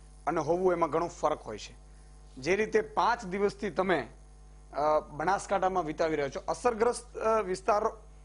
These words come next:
હોવા સાથે સી એમ આખી પોતાની ઓફિસ આ નાનકડા રૂમમાં કરે, એ પણ એક મોટી વસ્તુ છે. બીજી ખાસિયત તમારી ટ્રાફિકથી માંડીને જે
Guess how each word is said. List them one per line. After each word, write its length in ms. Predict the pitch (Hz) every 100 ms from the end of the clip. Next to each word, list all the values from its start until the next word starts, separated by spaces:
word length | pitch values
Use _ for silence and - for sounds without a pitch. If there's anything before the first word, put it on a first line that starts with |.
| -
હોવા 500 | 147 160 202 208 - - - -
સાથે 480 | - 175 165 233 220
સી 240 | 220 -
એમ 300 | 208 233 240 -
આખી 180 | - 233
પોતાની 360 | 226 196 226 214
ઓફિસ 460 | 165 165 262 - - - - -
આ 60 | 180
નાનકડા 360 | 180 180 202 214
રૂમમાં 460 | 180 180 196 196
કરે, 360 | 214 208 127 - - - - - - 185
એ 60 |
પણ 160 | 185 214
એક 100 | 190
મોટી 260 | 196 196
વસ્તુ 280 | 202 196 214
છે. 120 | 196
બીજી 300 | 202 175 202
ખાસિયત 380 | 247 208 202 226
તમારી 280 | 214 202 208
ટ્રાફિકથી 600 | - 180 170 220 170 220
માંડીને 380 | 202 190 196 196
જે 320 | 185 202 -